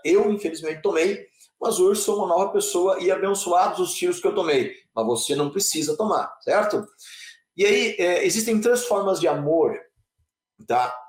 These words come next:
Que eu uso pra avaliar quem eu era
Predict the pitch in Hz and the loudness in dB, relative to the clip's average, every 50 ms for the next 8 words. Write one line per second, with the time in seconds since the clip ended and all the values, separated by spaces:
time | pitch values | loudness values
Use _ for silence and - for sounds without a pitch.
0 | _ - - 143 143 143 147 147 147 143 139 139 139 143 160 151 156 160 151 151 | _ -14 -8 -6 -4 -2 0 0 2 2 2 0 0 -2 -2 -4 -4 -6 -8 -12
1 | - _ _ _ 190 202 226 226 - 339 320 - - - - - - - - - | -14 _ _ _ -2 0 0 0 0 -2 -2 -2 0 0 0 0 0 -2 -6 -12
2 | - _ _ - - - _ _ _ - 147 139 151 190 190 202 220 233 220 214 | -20 _ _ -20 -20 -20 _ _ _ -4 -2 0 0 0 2 4 4 2 2 2
3 | 226 226 226 233 233 220 185 156 131 143 156 165 202 226 220 220 - | 0 0 0 2 4 4 4 4 4 4 2 2 2 0 -2 -4 -8